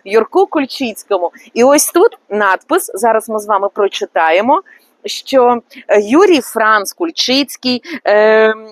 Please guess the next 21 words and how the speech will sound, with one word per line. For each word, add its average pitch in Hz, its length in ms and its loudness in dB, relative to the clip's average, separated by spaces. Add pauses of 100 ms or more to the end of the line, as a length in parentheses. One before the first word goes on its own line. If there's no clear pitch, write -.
(160)
в-, 202 400 0
великому 262 420 2
українцю, 247 560 0
галичанину, 226 720 0
герою 311 380 2
оборони 240 500 0
Відня, 190 320 -6
тисяча 302 440 -2
сімсот 233 460 -2
вісімдесят 180 580 -6
третій 254 520 0
рік, 196 260 -2 (280)
який 208 260 2
навчив 208 400 0
Європу 262 440 2
пити 254 460 -2
каву, 185 440 0 (240)
вдячні 214 460 -4
краяни 269 520 0
з - 80 -8
компанії 233 720 -2